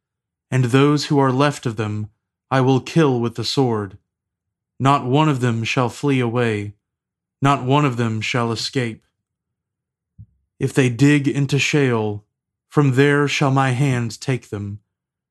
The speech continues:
If they climb up to heaven, from there I will bring them down. If they hide themselves on the top of Carmel,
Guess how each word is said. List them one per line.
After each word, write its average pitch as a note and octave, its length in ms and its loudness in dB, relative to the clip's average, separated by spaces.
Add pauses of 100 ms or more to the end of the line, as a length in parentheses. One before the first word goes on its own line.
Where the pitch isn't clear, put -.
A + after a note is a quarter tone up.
(300)
If B2 140 -4
they C3+ 120 0
climb C#3 420 2
up C3 160 -2
to B2+ 100 -4
heaven, A#2 500 -2 (680)
from C#3 200 4
there C#3+ 380 4
I C3 140 -2
will B2+ 180 -2
bring C3 340 0
them B2 160 -2
down. A2+ 540 -2 (1400)
If C#3 140 2
they C#3 140 2
hide D3+ 320 0
themselves C#3+ 600 2
on C3 120 2
the C3 80 2
top C#3+ 360 -2
of - 160 -8
Carmel, B2 680 0